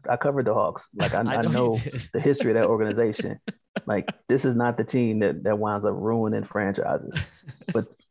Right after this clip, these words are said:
Speaker 1: Trae Young gonna sit around here saying, "Yeah, man, I blew up the Sixers. I blew up the process."
Speaker 2: That's right. That's right. All right. Well, we're gonna get to some, uh, Bradley Beal conversation and also a little rapid fire here with Michael, uh,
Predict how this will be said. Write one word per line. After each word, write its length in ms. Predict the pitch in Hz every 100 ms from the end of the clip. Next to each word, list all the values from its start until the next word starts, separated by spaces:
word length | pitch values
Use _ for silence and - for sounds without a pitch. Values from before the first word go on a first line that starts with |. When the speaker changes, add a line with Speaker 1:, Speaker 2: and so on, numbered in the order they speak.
| -
Speaker 1:
Trae 200 | 131 139
Young 180 | 139 127
gonna 120 | 117
sit 160 | 123
around 280 | 120 120 120
here 140 | 120 117
saying, 260 | 117 107 110
"Yeah, 180 | 135
man, 300 | 120 117 127 - _ - - _ _
I 60 | -
blew 240 | 120 127
up 140 | 131 -
the 60 |
Sixers. 520 | - 147 143 101 101 -
I 100 | 123
blew 180 | 135
up 80 | 135
the 60 | 143
process." 560 | - 143 - 98 - - _ _ - 95
Speaker 2:
That's 200 | - 156
right. 200 | 131 - -
That's 220 | 117 131
right. 80 | 113
All 60 |
right. 100 | 131
Well, 80 | 139
we're 80 | 151
gonna 160 | 170 156
get 220 | 156 151
to 160 | 151
some, 280 | 127 131 120
uh, 160 | 110 110
Bradley 260 | 127 123 113
Beal 180 | 123
conversation 560 | 113 117 110 113 110 113
and 100 | 110
also 280 | 110 - 110
a 20 |
little 180 | 113 110
rapid 360 | 113 110 110
fire 340 | - 107 104 104
here 180 | 110 107
with 140 | 101
Michael, 460 | 104 104 - 101 - - - _
uh, 240 | 107 104